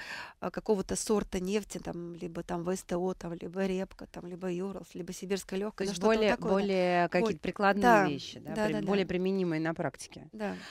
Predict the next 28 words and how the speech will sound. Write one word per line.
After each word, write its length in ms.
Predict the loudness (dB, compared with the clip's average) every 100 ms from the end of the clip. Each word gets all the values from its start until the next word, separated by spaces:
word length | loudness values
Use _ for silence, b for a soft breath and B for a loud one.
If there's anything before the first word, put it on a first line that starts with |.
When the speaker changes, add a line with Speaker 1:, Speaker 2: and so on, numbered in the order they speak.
| B
Speaker 2:
Но, 360 | 2 6 8 6
тем 200 | 4 4
не 80 | 4
менее, 340 | 4 4 4
вы 320 | 2 2 4 6
окунулись 680 | 4 4 4 4 2 -2
вот 180 | -4 -4
в 60 | -2
это, 180 | -2
в 120 | -4 -4
это, 160 | -4
в 180 | -4 0
этот 260 | 0 0 0
аналитический 840 | 0 0 -2 -6 -6 -6 -2 0
рынок, 400 | 2 2 2 0 -4
и, 200 | -4 0
насколько 400 | 0 0 0 4
я 160 | 2
понимаю, 680 | 2 0 2 4 4 4 2
вы 160 | 0 0
не 100 | 0
просто 460 | 0 0 0 0
там 240 | 2 0 0
для 160 | 2
России 440 | 4 4 0 -2 -2
просчитали 720 | -4 -6 -6 -2 0 0 -2
во-, 160 | -6
вот, 240 | -6 -10